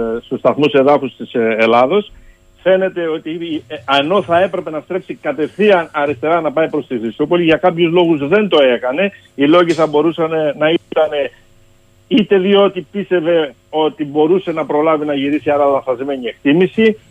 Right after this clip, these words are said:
είτε διότι κάτι άλλο υπήρχε στο φορτίο που ήθελε να το αποφύγει, αλλά το πιο πιθανό για μένα είναι ότι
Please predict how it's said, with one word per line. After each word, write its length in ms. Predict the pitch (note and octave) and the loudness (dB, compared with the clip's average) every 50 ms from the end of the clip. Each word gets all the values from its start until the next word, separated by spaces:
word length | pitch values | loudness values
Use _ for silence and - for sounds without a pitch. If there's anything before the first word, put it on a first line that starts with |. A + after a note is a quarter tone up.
| _ _ | _ _
είτε 280 | F3 G3+ A3 F3+ G#3+ G3 | 0 0 2 2 2 2
διότι 560 | F#3+ G3+ G3+ G#3 G3+ G3 - F#3+ F#3 E3 - _ _ _ _ _ | 4 4 4 4 4 2 2 0 0 0 0 _ _ _ _ _
κάτι 380 | - G3+ G#3+ G#3 F3 F#3+ F#3+ | 0 0 0 0 0 -2 -2
άλλο 240 | F#3+ G3 G3+ F#3+ F#3+ | -2 -2 -2 -2 -2
υπήρχε 400 | F#3 D#3+ - F#3+ F#3+ F3+ D#3+ F3 | -2 -2 -2 -2 -4 -2 -2 -4
στο 140 | D#3+ - E3+ | -8 -8 -8
φορτίο 360 | D3+ E3 D#3+ D3 C#3 E3+ F3 | -8 -6 -8 -6 -6 -6 -6
που 100 | D3 D#3+ | -6 -6
ήθελε 220 | D#3+ D#3 E3 D#3+ D#3+ | -6 -6 -4 -4 -4
να 140 | D#3 D#3 | -6 -6
το 80 | C#3+ D3 | -6 -6
αποφύγει, 600 | C#3 C#3+ C#3 - - F3 F#3+ F#3+ G3 A#3 A3 F#3+ - - _ | -6 -6 -8 -2 0 0 0 0 -2 -4 -6 -8 -10 -8 _
αλλά 180 | - D3+ D#3 | 0 2 2
το 100 | D3 D#3+ | 2 2
πιο 180 | D3 C3 A3 A3 | 0 0 0 0
πιθανό 380 | F#3+ G3 D#3 E3+ E3+ E3+ F#3+ F#3+ | 2 2 0 0 0 0 0 0
για 180 | F3 E3 D#3 | 2 2 2
μένα 360 | D#3 E3+ F#3+ A3 A#3 A3 G#3+ G#3 | 2 2 0 2 2 2 2 0
είναι 160 | G3 G3 G3 | 0 -2 -4
ότι 340 | F#3+ F3+ - F3+ E3+ D3 | -4 -4 -4 -4 -4 -4